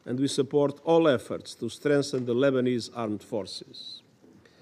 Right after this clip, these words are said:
Mister President, Madam President, sorry.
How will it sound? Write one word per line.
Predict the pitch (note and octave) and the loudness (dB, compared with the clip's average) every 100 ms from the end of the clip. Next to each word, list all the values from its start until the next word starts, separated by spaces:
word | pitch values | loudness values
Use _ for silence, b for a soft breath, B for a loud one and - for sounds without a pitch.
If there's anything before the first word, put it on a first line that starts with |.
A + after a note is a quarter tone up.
| b b b b b b b _ - | b b b b b b b _ -4
Mister | D#3 F3 | -2 -2
President, | D#3 E3+ A#2+ A2+ - - - - _ _ b b b b b b b _ _ | 2 4 2 -2 -12 -18 -20 -20 _ _ b b b b b b b _ _
Madam | D#3+ D#3 C#3 | 4 6 4
President, | D#3+ B2 A2 - - | 4 2 0 -8 -12
sorry. | - G#2+ G2 | -10 -8 -10